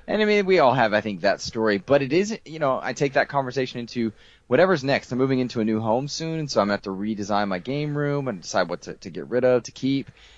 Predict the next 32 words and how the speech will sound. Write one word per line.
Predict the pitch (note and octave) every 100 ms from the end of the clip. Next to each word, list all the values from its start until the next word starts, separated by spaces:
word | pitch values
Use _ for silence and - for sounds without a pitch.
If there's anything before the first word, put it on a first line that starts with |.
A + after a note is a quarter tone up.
| _ -
And | A2+ G#2+ G#2 -
I'm | A2 B2+
curious | C3+ F3+ F#3 F3+ E3 B2+
as | A2
when | G2+ B2 C#3+
these | C#3 A#2+
next | A#2+ - F2+
Xboxes | G#2 - G#2+ - F#2+ -
come, | B2 A#2+ G2+ - _ -
my | A#2+
S | - F3+ G#3+ -
will | D#3+
be | B2
gone. | G2+ D#2 G#1+ D2+
I |
will, | G#2 G#2+
and | F#2+ G#2+
that | B2
will, | B2 A#2+
will | G#2+ G#2+ G2
be | G2
traded | C3+ B2+ A2+
in | A#2 A2+ A2
or, | G2 F2+
or | E2+ F2+
sold | - A#2 G#2+
off | G#2 G2+
or | F#2+
given | G2+ G2+
away | G2 G2
to | F#2 F#2
somebody. | - A#2+ F#2 E2